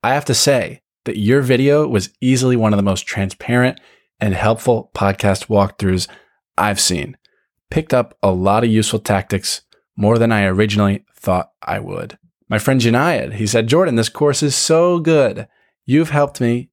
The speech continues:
so much in getting my podcast started, and I am eternally grateful for that." And now Janayad's been podcasting for almost a year, and he's doing it the right way. So go to jordan paris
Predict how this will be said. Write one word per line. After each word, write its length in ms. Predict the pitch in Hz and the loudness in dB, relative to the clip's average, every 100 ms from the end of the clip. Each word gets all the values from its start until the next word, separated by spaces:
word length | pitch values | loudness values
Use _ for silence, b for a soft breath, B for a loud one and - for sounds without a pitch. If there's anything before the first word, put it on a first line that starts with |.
| _ | _
so 320 | - - 147 | -6 0 2
much 280 | 143 87 - | 2 -2 -6
in 100 | 104 | -2
getting 200 | 107 107 | 2 2
my 140 | 104 110 | 2 0
podcast 420 | 101 98 - 95 | 0 -2 0 -2
started, 380 | - 98 95 - - | 0 0 0 -4 -6
and 120 | 101 90 | -6 -2
I 260 | 92 95 - | -2 -2 -4
am 140 | 95 | -6
eternally 560 | 92 - 92 90 98 _ | -6 -6 -4 -4 -6 _
grateful 500 | 95 92 - 104 147 | -2 -2 -2 -4 -4
for 340 | - - 120 - | -8 -8 -8 -6
that." 280 | - - - b b b b b b | -4 -4 -6 b b b b b b
And 100 | 110 | 0
now 120 | 120 | 2
Janayad's 440 | 131 113 135 165 - | 2 2 2 2 0
been 280 | 95 69 - | -4 -4 -8
podcasting 560 | - 98 - 95 - 104 | -6 -4 -4 -4 -4 -4
for 220 | 104 - _ | -6 -6 _
almost 520 | 98 95 92 90 - - - | 0 2 0 -4 -8 -8 -2
a 80 | |
year, 440 | 98 98 - - - - | 0 0 -2 -8 -14 -4
and 80 | 107 | -2
he's 120 | 98 | 0
doing 200 | 139 147 | 2 2
it 140 | 131 | 0
the 80 | 110 | 0
right 240 | 101 98 82 | 0 0 0
way. 300 | 71 - _ - | -2 -4 _ -2
So 160 | 123 | 0
go 180 | 110 143 | 2 2
to 100 | 151 | 0
jordan 340 | 123 131 165 | 0 2 2
paris 360 | 160 131 127 | 0 2 2